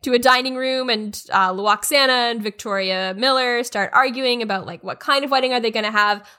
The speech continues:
Luoxana wants a Betazoid wedding. Uh, Victoria wants, uh, an Earth wedding, and Picard,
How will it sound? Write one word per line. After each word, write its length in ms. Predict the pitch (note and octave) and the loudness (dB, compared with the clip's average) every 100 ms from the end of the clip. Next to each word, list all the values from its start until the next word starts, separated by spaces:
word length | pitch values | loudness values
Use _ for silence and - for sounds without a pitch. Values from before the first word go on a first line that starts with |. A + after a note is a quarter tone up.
| - | -2
Luoxana 460 | G3 G3 G3 G3 | 0 0 -2 -2
wants 240 | G3 F#3+ - | -4 -6 -6
a 120 | - | -2
Betazoid 540 | F#3+ B3 A#3 A3+ A3 | 0 2 2 0 -2
wedding. 480 | G#3+ G3+ G3+ G3 G3+ - - - _ | 0 0 -2 -6 -8 -14 -20 -20 _
Uh, 300 | - F3+ - F#3 | -4 -2 0 -2
Victoria 680 | F#3+ G#3+ G3 F#3+ G3 G3 F#3 | -4 0 2 4 2 0 -2
wants, 480 | G3 F#3+ F#3 - - | -2 -2 -2 -8 -8
uh, 300 | - F#3+ F#3+ F#3+ - - | -6 -6 -6 -10 -16 -14
an 140 | F3+ - | -6 0
Earth 280 | D#4 D#4 | 0 2
wedding, 520 | C#4 C#4 B3+ B3+ B3 B3 | 2 2 4 0 -2 -4
and 200 | C4+ - | -4 -2
Picard, 640 | B3 D4+ D4+ C#4 C#4+ | -4 0 2 2 0